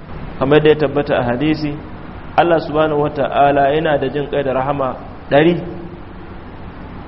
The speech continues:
Ya ɗauki ƙwaya ɗaya tak ya raba wa bayi a duk rayuwarsu ta duniya. Ya bar wa kansa casa'in da tara, da it-, da, da wannan casa'in da tara zai ji kan bayinsa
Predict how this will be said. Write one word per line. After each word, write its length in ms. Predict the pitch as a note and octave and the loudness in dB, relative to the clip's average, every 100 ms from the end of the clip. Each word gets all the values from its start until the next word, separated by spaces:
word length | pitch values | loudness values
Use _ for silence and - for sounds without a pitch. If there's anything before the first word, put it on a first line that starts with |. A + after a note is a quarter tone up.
| - - - | -12 -12 -4
Ya 80 | - | 2
ɗauki 280 | E3+ E3 F3+ | 4 4 2
ƙwaya 320 | E3+ D3+ D3 | 0 2 2
ɗaya 220 | D3 D3+ D3 | 2 -2 0
tak 160 | F3 E3+ - - - - | -2 -2 -10 -16 -14 -2
ya 100 | D#3+ | 2
raba 300 | D#3+ D#3+ D3 | 2 4 2
wa 120 | C3+ | 2
bayi 280 | B2 C#3 C#3+ | 2 2 2
a 140 | - B2+ | 0 -2
duk 180 | D3+ D#3 | -2 0
rayuwarsu 400 | C#3 C#3 C3+ B2+ | 2 0 -2 -6
ta 80 | A#2+ | -8
duniya. 340 | A#2+ B2 A#2+ F#2 - - - - - - - - - - - - | -8 -8 -8 -10 -14 -14 -14 -12 -12 -12 -14 -12 -12 -12 -10 2
Ya 140 | D3 | 6
bar 160 | D#3 F3+ | 6 4
wa 140 | F3+ | 2
kansa 400 | E3 F3+ F3 E3 C#3+ | 0 -2 -4 -6 -10
casa'in 640 | C#3+ C3+ C#3+ - F3+ F3+ | -10 -10 -10 -8 -10 -4
da 100 | E3+ | -4
tara, 360 | - E3 C3 - - - | -2 -4 -4 -6 -12 -12
da 80 | - - | -12 -10
it-, 180 | D#3+ D#3 | -8 -6
da, 80 | C#3 - | -6 -6
da 80 | - | -2
wannan 360 | C3+ C#3 - - | 2 2 2 0
casa'in 400 | F3 - C#3+ E3+ | -2 -6 -6 -6
da 80 | D#3 | -4
tara 200 | D#3 D3 | -4 -4
zai 120 | D3+ | -6
ji 120 | D3 | -6
kan 280 | - D3 C#3+ | -4 -4 -2
bayinsa 880 | C#3 D3+ D#3+ D#3+ F3 F3 - E3 D#3 | 0 0 0 -2 -4 -6 -4 -4 -4